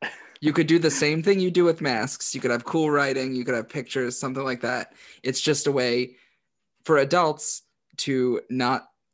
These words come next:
get shit all over them when they <laughs> eat. Do you think we could get to the point where that would be socially acceptable to go out to eat and you put on your bib so you don't get anything on your clothes?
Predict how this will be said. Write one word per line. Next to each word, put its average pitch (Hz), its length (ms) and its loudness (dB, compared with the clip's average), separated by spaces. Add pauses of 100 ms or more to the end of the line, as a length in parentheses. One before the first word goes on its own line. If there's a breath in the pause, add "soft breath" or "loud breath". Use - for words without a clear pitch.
(100)
get 139 200 -4
shit - 280 0
all 135 180 -2
over 143 220 0
them 120 160 2
when 123 120 0
they 123 100 0
<laughs> 165 200 -2
eat. 127 240 -4 (420 soft breath)
Do 143 140 -2
you 165 100 4
think 170 260 -2
we 175 100 0
could 165 160 -2
get 160 180 0
to 160 80 -2
the 147 80 0
point 143 240 -2
where 127 80 2
that 135 180 2
would 135 140 -2
be 143 80 -2
socially 139 380 -4
acceptable 123 480 -6
to 123 80 -10
go 127 160 0
out 123 140 0
to 107 60 -6
eat 127 320 -6
and 120 140 -6
you 127 80 -4
put 135 220 -4
on 123 200 -4
your 120 380 -6 (180)
bib 120 440 -2 (120)
so - 140 -6
you 127 80 -4
don't 127 160 -4
get 127 140 -4
anything 120 260 -6
on 120 140 -8
your 113 100 -8
clothes? - 460 -12